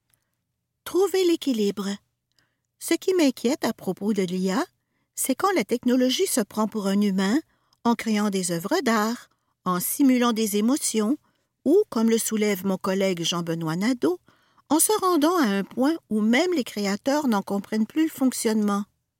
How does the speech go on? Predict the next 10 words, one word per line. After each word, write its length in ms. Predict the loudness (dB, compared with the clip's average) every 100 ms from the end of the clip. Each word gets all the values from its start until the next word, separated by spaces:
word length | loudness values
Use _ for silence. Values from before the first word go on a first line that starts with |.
| _ _ _ _ _ _ _ _ _ _ _ _
Oui 300 | -2 2 2 2 -2 -6
à 100 | -2
l'I 260 | -2 -2 0
A 200 | 0 0
pour 220 | -2 -4
diminuer 520 | -2 0 2 2 2
le 100 | 0
gaspillage 640 | 0 -4 -4 -4 -2 -2
alimentaire, 720 | -4 -4 -4 -4 -2 -2 -2 -4
donc, 460 | -2 -2 -2 -8